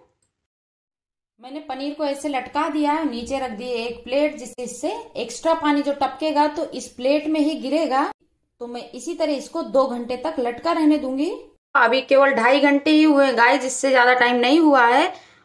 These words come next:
और ये पनीर बनके रेडी हो गया है। मैं आपको इसमें काट के दिखाऊंगी। और जब हम घर में पनीर बनाते हैं गाइस तो बाजार से ज्यादा अच्छा बनता है और ये बहुत ही ज्यादा सॉफ्ट है। तो आप इसको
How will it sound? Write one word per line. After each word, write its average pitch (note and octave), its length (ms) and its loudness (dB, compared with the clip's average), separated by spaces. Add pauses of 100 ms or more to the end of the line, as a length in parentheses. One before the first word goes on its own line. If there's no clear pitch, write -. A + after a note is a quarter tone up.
(120)
और A#3 120 4
ये B3+ 120 6
पनीर B3+ 500 4
बनके A#3 520 2
रेडी A#3 380 2
हो D#4+ 200 4
गया D4 220 6
है। D#4 300 2 (320)
मैं G#3+ 80 0
आपको A3 260 2
इसमें B3+ 300 0
काट C4+ 320 2
के C#4+ 80 0
दिखाऊंगी। B3+ 640 2 (3250)
और A3+ 160 0
जब B3 140 4
हम C#4 160 2
घर A#3 180 4
में D#4 200 4
पनीर D4+ 280 6
बनाते C#4+ 340 2
हैं C#4+ 100 2
गाइस C#4 380 4
तो C#4 80 4
बाजार A3+ 420 6
से C#4+ 200 0
ज्यादा A3+ 360 4
अच्छा D4+ 280 2
बनता B3 340 2
है C#4+ 280 2 (380)
और - 120 4
ये G3 80 6
बहुत A#3 520 4
ही E4+ 60 2
ज्यादा D4 380 4
सॉफ्ट E4+ 520 4
है। D#4 180 4
तो - 160 0
आप B3+ 220 4
इसको F4+ 480 2